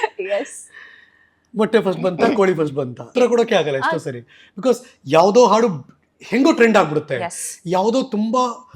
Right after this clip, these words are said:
Speaker 2: ಅದ್ಭುತವಾಗಿ, ಸತ್ವಭರಿತವಾಗಿ, ಜೀವನದ ಮೌಲ್ಯಗಳನ್ನ ಹಾಕಿ ಸಿನಿಮಾ ಮಾಡಿ
Speaker 1: ಓಡೋದಿಲ್ಲ.
Speaker 2: ಅಥವಾ ಒಂದು ಹಾಡು ಹಾಕಿದ್ರೆ ಅದು ಓಡೇ ಇರಲ್ಲ ಹಾಡು. ಹ್ಯಾಕ್ ಓಡಿಲ್ಲ ಇದು?
Speaker 1: Exactly.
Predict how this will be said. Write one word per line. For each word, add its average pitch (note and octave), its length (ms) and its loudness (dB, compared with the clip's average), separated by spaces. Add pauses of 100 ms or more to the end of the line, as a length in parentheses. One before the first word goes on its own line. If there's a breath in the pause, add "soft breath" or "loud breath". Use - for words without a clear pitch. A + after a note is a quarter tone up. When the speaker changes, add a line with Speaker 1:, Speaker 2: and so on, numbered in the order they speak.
(140)
Speaker 2:
ಅದ್ಭುತವಾಗಿ, G#3+ 760 -2
ಸತ್ವಭರಿತವಾಗಿ, A3 920 -2
ಜೀವನದ G#3 360 -4
ಮೌಲ್ಯಗಳನ್ನ G#3+ 680 -2
ಹಾಕಿ G#3 640 -4
ಸಿನಿಮಾ G#3+ 360 -2
ಮಾಡಿ G3+ 200 2
Speaker 1:
ಓಡೋದಿಲ್ಲ. A3 340 4
Speaker 2:
ಅಥವಾ G3+ 140 2
ಒಂದು G3 160 -4
ಹಾಡು F#3+ 220 -2
ಹಾಕಿದ್ರೆ B3 600 -6
ಅದು F#3+ 160 -2
ಓಡೇ D#3 240 2
ಇರಲ್ಲ F#3 260 4
ಹಾಡು. B2 220 -8 (480 soft breath)
ಹ್ಯಾಕ್ A3+ 260 -4
ಓಡಿಲ್ಲ F3 300 0
ಇದು? B2 540 -10 (100)
Speaker 1:
Exactly. G3 480 -14